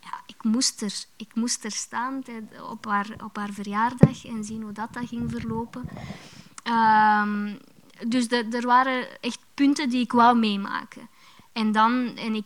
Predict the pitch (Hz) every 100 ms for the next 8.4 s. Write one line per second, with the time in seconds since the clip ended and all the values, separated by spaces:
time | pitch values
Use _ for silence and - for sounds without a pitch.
0 | _ 240 233 262 262 240 240 240 240 226
1 | 220 208 202 220 226 226 220 220 - 214
2 | 208 233 240 220 208 214 254 302 320 -
3 | - - - - - 247 208 - - 165
4 | 202 214 226 320 349 - 254 226 294 -
5 | 440 359 - 254 233 226 226 240 302 302
6 | 285 247 240 269 302 269 262 226 233 -
7 | - - 233 240 240 226 269 277 262 240
8 | 226 214 202 202